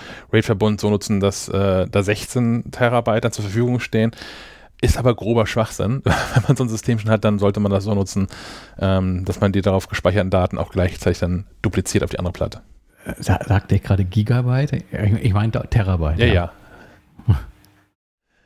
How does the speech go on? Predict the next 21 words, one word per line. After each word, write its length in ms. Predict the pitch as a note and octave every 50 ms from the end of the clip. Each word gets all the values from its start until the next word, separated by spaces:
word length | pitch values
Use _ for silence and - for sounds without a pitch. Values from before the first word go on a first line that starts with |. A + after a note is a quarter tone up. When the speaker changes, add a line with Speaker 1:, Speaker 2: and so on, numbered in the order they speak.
| _ _ _ - -
Speaker 1:
Ähm, 600 | G#2 G#2 F#2+ F#2 F#2 F2+ F2+ F2+ F2 F2 F#2 F#2 - - - - -
<laughs> 300 | - - - - - - -
ich 80 | -
glaub, 140 | - G#2 -
du 40 | G2+
hast 140 | F#2+ - -
Terabyte. 320 | F#2+ F2 E2+ F2 F2 - - - - -
Egal. 520 | - G#2+ G2+ - G2+ F#2 F#2 F#2 F2+ E2+ - - - - - -
Jetzt 160 | A2 - -
haben 80 | A2+
wir 40 | G2
es 60 | F#2+
korrigiert 480 | - - - - E2+ - G2 F#2 E2+ -
mindestens. 540 | E2+ E2+ F2 F2 - - - F#2 F#2 - - - - - - - - - - - - -
Ähm, 300 | G2 F#2 F2+ F2 F2 G#2+
ja, 160 | A2 G2+ E2+ -
Link 200 | A2+ A#2 A2+ -
dazu 380 | A#2 G#2 - - A2+ G#2 - -
in 160 | - G#2 G2+ G2
den 320 | F#2+ F#2 F2+ F2+ F#2+ - - -
Shownotes. 840 | - - - - G#2+ A2+ A#2 A2+ A2 G#2+ G#2 - - - - -